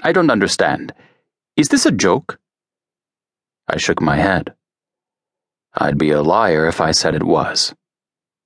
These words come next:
His eyes flashed a split second of fear when my partner David Tsai closed the door and turned on the tripod-mounted video camera. David came off as an unassuming man,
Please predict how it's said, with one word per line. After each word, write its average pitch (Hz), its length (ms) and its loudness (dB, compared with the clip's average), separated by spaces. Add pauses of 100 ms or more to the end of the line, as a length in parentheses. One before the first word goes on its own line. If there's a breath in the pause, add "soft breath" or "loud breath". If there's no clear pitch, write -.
(840)
His 85 180 0
eyes 95 380 0
flashed 87 460 -2
a 92 40 0
split - 320 -2
second 104 380 -2
of 98 80 0
fear 85 540 -4 (260)
when 95 140 0
my 98 160 2
partner 110 420 0
David 104 460 0
Tsai 80 480 0
closed 107 500 0
the 127 80 -2
door 78 480 0 (240)
and 98 160 0
turned 113 280 2
on 110 160 2
the 113 60 0
tripod-mounted 92 880 0
video 78 360 -2
camera. 65 540 -4 (1000)
David 214 340 2
came 92 240 0
off 85 300 0
as 82 100 0
an 92 140 -2
unassuming 78 580 0
man, 78 460 -4